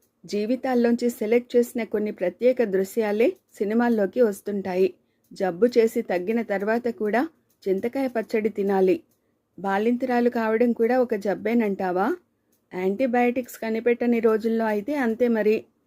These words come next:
చింతకాయ లాజిక్ అంటే ఏమిటో చెప్పలేదింకా, సాగలాగుతున్నావు. అవును మరి, చింతకాయ కాసేది చింత చెట్టు కోసమా, చింతపండు కోసమా? కనుక్కో చూద్దాం. చెట్టు ముందా, విత్తు ముందా అన్నట్టుంది నీ ప్రశ్న.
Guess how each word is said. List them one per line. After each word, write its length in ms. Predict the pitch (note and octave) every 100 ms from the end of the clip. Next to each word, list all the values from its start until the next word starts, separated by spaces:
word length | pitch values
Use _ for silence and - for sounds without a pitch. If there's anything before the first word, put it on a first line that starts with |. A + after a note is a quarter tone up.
| _ _ - A3
చింతకాయ 460 | G3+ A3+ C#4 C#4
లాజిక్ 400 | C4+ A#3+ B3 A#3+
అంటే 220 | A#3+ A#3+
ఏమిటో 380 | C4 A#3 A#3 B3
చెప్పలేదింకా, 920 | B3 A3+ G3+ A#3 A#3+ G3+ F#3+ F#3+ F#3+ - _
సాగలాగుతున్నావు. 1160 | - F#3+ G3 A3+ A#3 G#3+ G#3+ A3 G3 G3 F#3+ - _ _ _ F#3+
అవును 240 | G3 A3+
మరి, 300 | B3 A3+ - _ _ -
చింతకాయ 460 | F#3 G3+ A#3+ B3 A#3
కాసేది 640 | G#3 G#3+ A#3 G#3+ G3 A#3+ A3
చింత 320 | G#3+ B3+ B3+
చెట్టు 160 | A#3 G#3+
కోసమా, 520 | A3+ A3 G3+ A3 G4+ - -
చింతపండు 460 | B3 B3 C4+ B3+ A#3
కోసమా? 500 | A3+ A3 G3 G#3 G#3+ - _ -
కనుక్కో 340 | F#3 G3+ - B3+
చూద్దాం. 500 | B3 A3 G#3+ B3 B3+ _ _ _ - F#3
చెట్టు 240 | F3+ A#3+
ముందా, 360 | C4 A#3 A3 B3+
విత్తు 300 | A3+ - B3+
ముందా 300 | A#3+ G#3+ B3+
అన్నట్టుంది 560 | B3 A3 A3 A3 G#3+
నీ 100 | G3+
ప్రశ్న. 500 | F#3+ F#3+ F#3+ G3+ F#3+